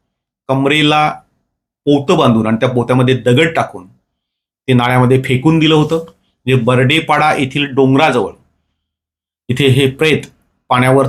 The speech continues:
तणगायला लागल्यानंतर लोकांच्या लक्षात आलं, त्यांनी पोलिसांना कळवलं, पोलिसांनी पंचनामा केला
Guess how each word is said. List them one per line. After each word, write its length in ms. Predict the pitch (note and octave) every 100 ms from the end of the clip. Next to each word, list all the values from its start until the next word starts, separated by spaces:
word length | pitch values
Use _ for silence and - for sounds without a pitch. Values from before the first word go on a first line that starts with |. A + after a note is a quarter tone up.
| C3
तणगायला 380 | B2 A#2+ C3
लागल्यानंतर 680 | C3 B2 B2 B2 A#2 B2+ B2 A2 _ _
लोकांच्या 380 | A#2+ A2+ A#2+ A#2
लक्षात 320 | A2+ - C#3+
आलं, 200 | C3+ C3+
त्यांनी 200 | C3 B2
पोलिसांना 480 | B2 A#2+ B2 C#3 C#3
कळवलं, 460 | C3 B2+ C3 C3 C3
पोलिसांनी 400 | B2+ A#2+ A#2+ B2
पंचनामा 560 | B2+ A#2 A#2 E3 C3+
केला 280 | A#2 G#2 E2+